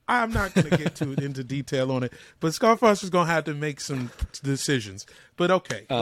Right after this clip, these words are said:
Speaker 1: let's say, let's say Bos-, Boston wins it. Okay, here's what
Speaker 2: I won't
Speaker 1: happens.
Speaker 2: push on this. I won't push on
Speaker 1: Yeah,
Speaker 2: the Scott
Speaker 1: yeah.
Speaker 2: Foster thing.
Speaker 1: Obviously, I, I as
Speaker 2: No.
Speaker 1: Duncan Robinson, I can't
Speaker 2: Sure, sure,
Speaker 1: get
Speaker 2: sure,
Speaker 1: too
Speaker 2: sure.
Speaker 1: deep,
Speaker 2: Yeah.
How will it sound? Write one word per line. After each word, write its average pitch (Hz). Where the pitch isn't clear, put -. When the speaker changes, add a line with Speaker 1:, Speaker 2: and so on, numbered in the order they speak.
Speaker 1:
let's 143
say, 113
let's 170
say 113
Bos-, 185
Boston 208
wins 156
it. 104
Okay, 110
here's 214
what 131
Speaker 2:
I 127
won't 135
Speaker 1:
happens. 131
Speaker 2:
push 123
on 117
this. 110
I 120
won't 123
push 113
on 226
Speaker 1:
Yeah, 220
Speaker 2:
the 190
Scott 196
Speaker 1:
yeah. 170
Speaker 2:
Foster 156
thing. 180
Speaker 1:
Obviously, 160
I, 165
I 147
as 165
Speaker 2:
No. 147
Speaker 1:
Duncan 151
Robinson, 123
I 117
can't 113
Speaker 2:
Sure, 98
sure, 147
Speaker 1:
get 131
Speaker 2:
sure, 135
Speaker 1:
too -
Speaker 2:
sure. 113
Speaker 1:
deep, 139
Speaker 2:
Yeah. 82